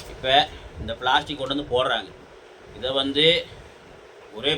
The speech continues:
பிளாஸ்டிக்னு நம்ம சொல்ல முடியாது. இப்ப இது வந்து வேற, இது வந்து நம்ம கண்ணாடி பாட்டில், இது பிளாஸ்டிக் மாதிரி தான் தெரியும், ஆனா இது கண்ணாடி பாட்டிலுக்கு தான் போகும். இது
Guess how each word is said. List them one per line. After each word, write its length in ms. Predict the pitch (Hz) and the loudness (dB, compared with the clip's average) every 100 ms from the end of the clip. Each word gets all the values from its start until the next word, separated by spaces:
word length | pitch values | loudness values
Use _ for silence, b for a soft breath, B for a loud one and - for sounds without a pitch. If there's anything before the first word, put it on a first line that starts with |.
| 139 | 0
பிளாஸ்டிக்னு 440 | 135 131 135 139 | -2 -2 -4 -6
நம்ம 160 | 123 120 | -4 -8
சொல்ல 120 | 113 | -10
முடியாது. 360 | 113 101 85 82 - - - - | -10 -10 -12 -14 -16 -14 -14 -16
இப்ப 140 | - 139 123 | -6 -6 -4
இது 100 | 131 | -4
வந்து 220 | 156 156 160 | -2 0 2
வேற, 220 | 131 131 113 - | 2 2 0 -6
இது 100 | 120 | -8
வந்து 160 | 139 143 | -4 -4
நம்ம 240 | 127 160 190 | -4 -6 -4
கண்ணாடி 320 | 107 127 143 | -4 2 2
பாட்டில், 300 | 120 110 - - - - - - - - - - - | 2 -2 -4 -2 -2 -2 -18 -20 -20 -20 -20 -20 -20
இது 120 | 110 110 | -16 -4
பிளாஸ்டிக் 420 | 113 143 147 135 | 0 0 -2 0
மாதிரி 120 | 139 | 2
தான் 100 | 143 | 2
தெரியும், 160 | 123 107 | 0 -6
ஆனா 100 | 123 | -8
இது 80 | 120 - | -8 -6
கண்ணாடி 280 | - 135 139 | -4 -2 -2
பாட்டிலுக்கு 320 | 131 127 120 135 | -2 -2 -4 -6
தான் 120 | - | -6
போகும். 200 | 101 90 - - - - - - | -12 -12 -18 -20 -20 -20 -16 -10
இது 120 | 151 | 0